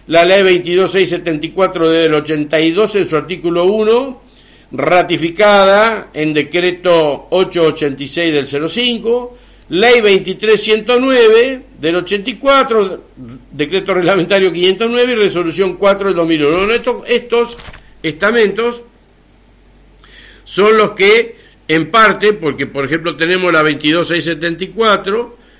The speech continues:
eh, que fue del año ochenta y dos, pero después todo, el decreto setecientos también, y después lo demás todo pasa ya a estamentos legales que fueron ejecutados después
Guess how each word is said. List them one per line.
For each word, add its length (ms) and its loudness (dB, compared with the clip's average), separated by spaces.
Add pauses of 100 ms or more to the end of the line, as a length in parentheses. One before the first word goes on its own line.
(220)
eh, 1800 0 (840)
que 120 -4
fue 160 0
del 160 2
año 180 2
ochenta 340 -4
y 100 2
dos, 340 0 (180)
pero 220 0
después 420 -2
todo, 540 2
el 80 -2
decreto 320 -4
setecientos 560 -8
también, 480 -2
y 60 -14
después 260 -6
lo 100 -4
demás 320 -2
todo 340 -2
pasa 320 -2
ya 400 -2 (500)
a 100 0
estamentos 520 0
legales 440 4
que 120 -4
fueron 640 0
ejecutados 1000 0 (120)
después 720 0